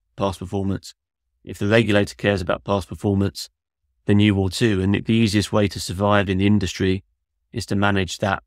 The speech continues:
past performance. So sell the ones that have underperformed for the last three years, buy the funds that have done well,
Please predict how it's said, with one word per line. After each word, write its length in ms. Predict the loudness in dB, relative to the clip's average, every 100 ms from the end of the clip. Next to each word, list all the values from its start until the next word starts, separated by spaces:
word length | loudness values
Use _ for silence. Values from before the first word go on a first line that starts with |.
| _ _ _ _ -4
past 280 | -2 0
performance. 520 | -4 -4 -2 -4 -8 -6
So 220 | -4 -4 -10 _
sell 260 | -4 0 2
the 80 | 2
ones 220 | 2 -2
that 120 | -6 -12 _ -10
have 100 | -8
underperformed 480 | -8 -8 -6 -6 -10 _ _ _
for 100 | -6
the 40 | -4
last 260 | -2 -4
three 140 | -2 0
years, 380 | 2 2 -2 -12 _
buy 200 | 0 2
the 80 | 2
funds 240 | -2 -6 -6
that 80 |
have 80 | -6
done 240 | -2 -2 2
well, 320 | 2 2